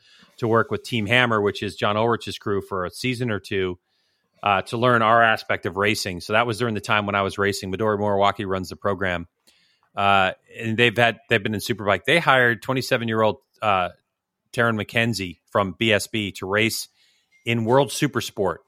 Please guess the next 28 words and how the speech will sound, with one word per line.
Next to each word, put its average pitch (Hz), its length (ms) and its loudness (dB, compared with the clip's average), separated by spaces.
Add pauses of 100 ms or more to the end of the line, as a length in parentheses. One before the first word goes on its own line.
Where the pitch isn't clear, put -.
(180)
Now, 120 220 4
they 135 180 2
have 160 160 4
Honda 156 240 2
ties, 92 360 -2
so 113 120 -4
they're 131 120 0
gonna 165 140 2
be 127 100 -2
racing 113 460 -2 (360)
the 104 60 -12
C - 180 -4
B 127 120 -4
R 120 140 6
six - 240 -8
hundred 107 220 0
R 101 180 6
R. 87 240 2 (320)
A - 20 -6
lot 139 200 6
of 165 80 -4
people 156 260 -2
in 123 40 -2
the 110 80 -2
States 139 400 -2
initially 127 320 -4
are 107 160 -2
like, 95 160 -2